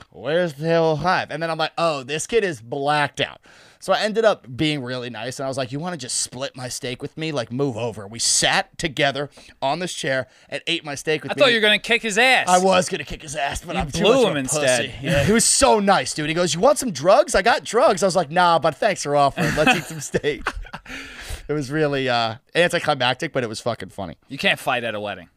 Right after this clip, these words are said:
Speaker 1: No, it's, like, my boy's wedding.
Speaker 2: Yeah,
Speaker 1: I'm
Speaker 2: you
Speaker 1: not gonna
Speaker 2: cannot fight
Speaker 1: throw,
Speaker 2: at a
Speaker 1: yeah,
Speaker 2: wedding.
Speaker 1: I'm not gonna make a scene.
Speaker 2: That
Speaker 1: I
Speaker 2: wedding that I
Speaker 1: already made a scene.
Speaker 2: Right.
Speaker 1: You
Speaker 2: That
Speaker 1: know?
Speaker 2: wedding that I went to where I fell in the dance circle,
Speaker 1: Uh-huh.
Speaker 2: there was a f-, uh, fist fight that broke out, and it was, just seemed very inappropriate.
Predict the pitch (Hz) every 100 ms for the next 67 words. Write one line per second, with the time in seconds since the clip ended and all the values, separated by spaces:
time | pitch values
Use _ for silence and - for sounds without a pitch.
0 | _ _ - 156 135 - 139 135 123 139
1 | 143 135 117 135 131 131 135 156 139 117
2 | - 120 107 135 101 107 135 135 120 -
3 | - 107 110 160 160 202 285 233 185 196
4 | 170 156 120 - 143 120 135 135 113 -
5 | - - 143 135 220 214 160 143 139 131
6 | 127 135 - 135 127 123 120 117 - 131
7 | 127 127 117 120 123 165 156 202 202 -
8 | 110 110 113 _ 147 170 151 151 170 143
9 | - - 135 123 110 104 - - 208 -
10 | 113 - 107 110 104 113 104 - 135 143
11 | - 160 - 180 131 110 110 131 160 127
12 | 110 117 123 104 104 98